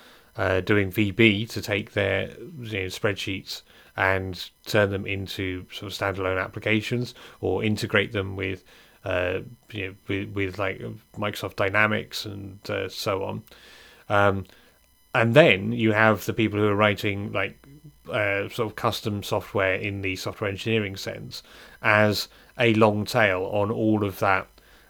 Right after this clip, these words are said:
like, in-house, um, ad hoc, spreadsheet-driven software development thing. So, you know, I am surprised that, like, Python and Java come above Visual Basic, let alone above, like, you know, C sharp and things.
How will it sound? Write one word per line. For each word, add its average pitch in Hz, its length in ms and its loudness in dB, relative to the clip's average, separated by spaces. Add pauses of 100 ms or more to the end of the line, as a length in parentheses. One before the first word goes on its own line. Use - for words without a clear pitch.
like, 95 260 -4 (880)
in-house, 104 680 0 (540)
um, 98 440 -2
ad 104 200 2
hoc, 101 360 -4 (720)
spreadsheet-driven 98 960 0
software 104 340 0
development 95 440 -4
thing. - 140 -12 (500)
So, 107 540 4
you 117 200 -2
know, 98 60 -2
I 113 140 4
am 120 140 4
surprised 107 680 0
that, 101 160 -6
like, 104 180 -6
Python 110 460 0
and 101 140 -8
Java 104 480 0 (400)
come 104 260 2
above 101 580 2 (460)
Visual 101 300 -2
Basic, 107 480 2
let 110 200 -2
alone 101 260 -2
above, 98 400 -6
like, 104 220 -10
you 107 180 -4
know, 95 60 -8
C 101 280 -6
sharp 98 420 -2
and 107 140 -10
things. 98 440 -14